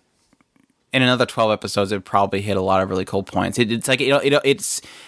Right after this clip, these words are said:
it seemed like it was getting just to that point where it was going to get into something or somebody was gonna make a really huge decision, and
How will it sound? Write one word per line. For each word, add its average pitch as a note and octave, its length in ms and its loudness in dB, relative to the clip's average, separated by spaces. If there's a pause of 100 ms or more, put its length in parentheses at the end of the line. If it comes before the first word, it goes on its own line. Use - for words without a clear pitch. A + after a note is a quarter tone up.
it D3+ 100 2
seemed F3+ 320 2
like E3+ 160 2
it C#3 80 4
was B2+ 100 2
getting B2+ 300 2
just A#2+ 220 0
to - 60 -6
that A2 200 0
point A#2 300 2
where G#2 140 4
it E2 60 0
was G2+ 140 0
going G#2 220 4
to G#2 60 2
get G#2 140 2
into G#2 200 2
something F#2+ 420 -2
or F#2 60 -2
somebody G2+ 280 2
was F#2 80 0
gonna G2 120 0
make F#2+ 140 -2
a G2 40 -4
really F#2+ 240 -2
huge F#2+ 300 -8
decision, G2+ 480 -2
and F#2 240 -8